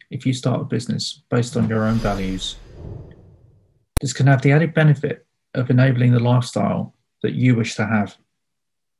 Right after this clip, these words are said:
Now's a great time to start a business.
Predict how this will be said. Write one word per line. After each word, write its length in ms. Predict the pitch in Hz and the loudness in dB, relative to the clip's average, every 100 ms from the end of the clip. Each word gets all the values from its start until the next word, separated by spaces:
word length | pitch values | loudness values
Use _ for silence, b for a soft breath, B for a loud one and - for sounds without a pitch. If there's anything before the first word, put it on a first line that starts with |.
| _ _ _ _ _ _ _ _ _ _ _ _ _ _ _ _ _ _ 147 | _ _ _ _ _ _ _ _ _ _ _ _ _ _ _ _ _ _ 6
Now's 220 | 160 175 | 6 8
a 60 | |
great 200 | 175 160 | 6 4
time 200 | 151 151 | 6 4
to 60 | 143 | 4
start 280 | - 127 - | 2 0 0
a 40 | |
business. 580 | 127 120 113 113 - | 0 -2 -2 -6 -8